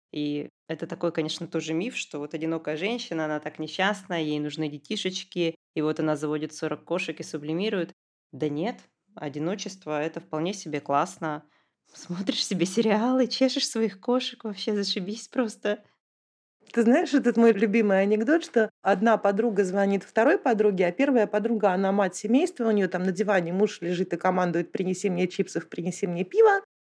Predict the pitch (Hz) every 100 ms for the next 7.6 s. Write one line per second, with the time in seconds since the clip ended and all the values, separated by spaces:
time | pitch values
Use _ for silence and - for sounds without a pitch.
0 | _ - - 247 - 208 190 196 180 175
1 | 196 190 190 165 160 170 160 180 190 180
2 | - - 170 165 160 170 170 165 156 160
3 | 156 160 170 165 202 339 370 311 320 285
4 | 208 208 202 - 190 180 190 190 170 -
5 | 180 175 170 165 - 175 165 170 165 180
6 | 151 151 170 156 - 170 170 156 156 151
7 | - 160 175 320 370 349